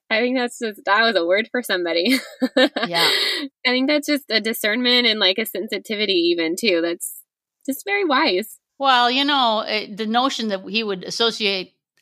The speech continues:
Speaker 2: our relationship with a weird season in, in his
Speaker 1: Mm.
Speaker 2: Bible season. You hear about people who walked with the Lord during a season of their life and they were like, then they walked away.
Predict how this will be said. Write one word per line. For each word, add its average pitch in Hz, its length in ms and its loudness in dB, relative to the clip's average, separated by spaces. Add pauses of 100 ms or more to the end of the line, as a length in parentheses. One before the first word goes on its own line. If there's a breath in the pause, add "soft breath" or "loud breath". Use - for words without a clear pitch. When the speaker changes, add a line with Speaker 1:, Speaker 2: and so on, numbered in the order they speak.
(140)
Speaker 2:
our 226 200 6
relationship 214 580 -2
with 190 120 -4
a 185 60 -2
weird 196 280 0
season 190 420 -2
in, 185 440 -6 (180)
in 185 260 -6
his 175 220 -6
Speaker 1:
Mm. - 40 -12
Speaker 2:
Bible 202 280 2
season. 170 420 -6 (380)
You 262 100 0
hear 453 160 4
about 415 180 2
people 226 180 -4
who 214 80 -4
walked 196 300 2
with 226 80 -4
the 220 80 -2
Lord 185 420 2 (320)
during 208 220 2
a 175 60 -2
season 214 300 0
of 175 80 -2
their 180 140 2
life 196 280 2
and 175 100 -2
they 175 80 0
were 175 100 0
like, 170 220 0
then 180 120 2
they 180 80 0
walked 170 280 0
away. 165 420 -2